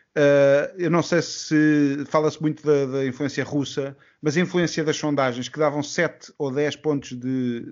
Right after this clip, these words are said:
margem de vitória, uma onda azul, eh, de, de Biden a ganhar, eh, nos principais battlegrounds, eh, eh, states, eh, e uma varridela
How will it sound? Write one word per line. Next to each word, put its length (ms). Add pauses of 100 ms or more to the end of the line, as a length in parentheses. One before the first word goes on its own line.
margem 440
de 80
vitória, 600 (300)
uma 240
onda 300
azul, 580 (420)
eh, 720
de, 420
de 100
Biden 440
a 60
ganhar, 460 (440)
eh, 260
nos 240
principais 800
battlegrounds, 920
eh, 40
eh, 1000
states, 680
eh, 540
e 160
uma 580
varridela 1000